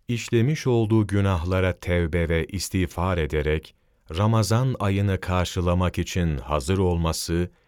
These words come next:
ve Şaban ayında Allahu Teala'ya yalvarması,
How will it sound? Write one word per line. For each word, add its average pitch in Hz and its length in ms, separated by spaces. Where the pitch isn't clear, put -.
ve 71 160
Şaban 78 640
ayında 71 640
Allahu 110 540
Teala'ya 90 840
yalvarması, 78 1080